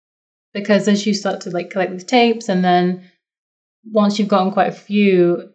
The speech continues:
the game kinda just ends, or rather, um,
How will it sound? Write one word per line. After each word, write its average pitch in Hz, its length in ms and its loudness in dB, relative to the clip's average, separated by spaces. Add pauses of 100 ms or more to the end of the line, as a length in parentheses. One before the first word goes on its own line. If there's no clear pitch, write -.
(140)
the 208 160 0
game 190 220 2
kinda 208 220 4
just 196 180 -2
ends, 240 680 0 (140)
or 190 240 2
rather, 185 640 4
um, 165 720 -4